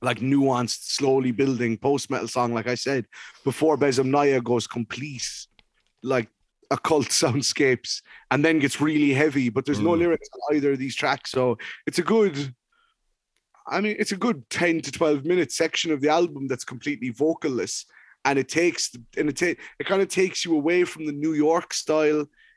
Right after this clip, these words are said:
Speaker 1: So it takes you away, what you, it takes you from the jazz, and then it takes you from the New York, and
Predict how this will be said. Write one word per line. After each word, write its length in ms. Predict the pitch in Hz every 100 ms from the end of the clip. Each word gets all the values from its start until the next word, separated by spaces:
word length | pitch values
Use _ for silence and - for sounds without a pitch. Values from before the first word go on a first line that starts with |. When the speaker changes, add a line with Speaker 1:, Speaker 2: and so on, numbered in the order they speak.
| _ -
Speaker 1:
So 160 | 147 185
it 140 | 175
takes 280 | 202 202 -
you 120 | 196
away, 220 | 190 160
what 360 | 165 - 165 160
you, 220 | 165 165
it 120 | 135
takes 220 | 160 185 -
you 100 | 196
from 140 | 175
the 60 | 156
jazz, 400 | 160 160 156 127
and 100 | 127
then 100 | 143
it 80 | 135
takes 240 | 135 -
you 60 | 139
from 120 | 131
the 100 | 127
New 100 | 127
York, 380 | 135 135 127 -
and 180 | 113